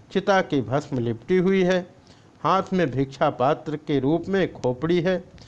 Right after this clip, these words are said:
वह तो देखकर मौन हो गया। शंकर जी ने पूछा, "तुम मौन क्यों हो? क्या चाहते हो? मांग लो, बोल क्यों नहीं रहे हो?" उसने कहा, "महाराज,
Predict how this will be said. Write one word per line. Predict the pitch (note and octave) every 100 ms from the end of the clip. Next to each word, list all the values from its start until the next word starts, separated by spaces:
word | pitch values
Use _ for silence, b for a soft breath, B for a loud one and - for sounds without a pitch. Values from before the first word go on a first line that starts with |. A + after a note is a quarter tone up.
| B B D#3+
वह | G3+
तो | G#3+ G#3+
देखकर | F3 F#3 F#3 F#3+
मौन | D3+ B2+ D#3+
हो | D#3+ E3
गया। | E3 F3+ F3 - B B B B -
शंकर | F#3+ G3 A3+ G#3
जी | G3+
ने | F3+
पूछा, | D3+ D3 C#3+ E3 E3+
"तुम | E3+ D3 B2+
मौन | D3+ G3 A3
क्यों | D#3+ A#2+
हो? | G#2+ G2+ - - - -
क्या | G3 G#3+
चाहते | F#3 D3 C#3 C3
हो? | G#2+
मांग | G2+ C#3 E3+
लो, | C#3 G#2+ F2+ - b b b -
बोल | D#3+ F#3+ B2 -
क्यों | E3+ G3+
नहीं | G3+ F#3
रहे | D3 A#2+
हो?" | G2+ G2 - B B B B -
उसने | F3+ G#3+ G#3
कहा, | F3 D#3
"महाराज, | C3 C3+ D#3+ E3 F3